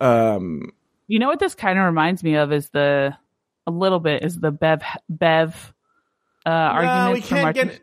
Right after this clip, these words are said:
Speaker 1: we can't get into, Lauren, we can't get into,
Speaker 2: <laughs>
Speaker 1: we'll, hey, you know what? Save it for the next
Speaker 2: <laughs>
Speaker 1: episode, 'cause we're running long.
Speaker 2: Okay.
Speaker 1: On the next episode, we'll talk about the Bev Hout slash, um,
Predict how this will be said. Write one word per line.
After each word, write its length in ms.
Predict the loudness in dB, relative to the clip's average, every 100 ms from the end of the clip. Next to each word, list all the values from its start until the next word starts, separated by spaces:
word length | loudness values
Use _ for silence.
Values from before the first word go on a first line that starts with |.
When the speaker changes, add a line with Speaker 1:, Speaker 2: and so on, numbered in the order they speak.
| _
Speaker 1:
we 200 | -2 -2
can't 460 | -4 -8 -6 -6 -6
get 120 | -6
into, 420 | -2 -2 -2 -6 -4
Lauren, 360 | -2 0 2 0
we 100 | -2
can't 340 | -2 -2 0
get 120 | 0
into, 280 | 0 0 0
Speaker 2:
<laughs> 40 | 0
Speaker 1:
we'll, 220 | -4 -6 -2
hey, 100 | 0
you 60 | 0
know 80 | -2
what? 220 | -2 -2 -4 -20
Save 280 | -6 -2 0
it 100 | 0
for 80 | 0
the 100 | 2
next 260 | 2 2
Speaker 2:
<laughs> 20 |
Speaker 1:
episode, 320 | 0 0 0 0
'cause 60 |
we're 100 | 2
running 240 | 2 2 2
long. 240 | 2 2
Speaker 2:
Okay. 240 | 2 0 0
Speaker 1:
On 120 | -2
the 80 | 0
next 240 | 0 -2 -2
episode, 220 | -2 -2
we'll 80 | -2
talk 120 | 0
about 140 | 0
the 80 | -2
Bev 260 | 0 0 0
Hout 400 | 0 2 2 0 -8
slash, 760 | -10 -2 2 2 2 -2 -10 _ _ _ _ -4
um, 720 | 0 0 0 0 0 -2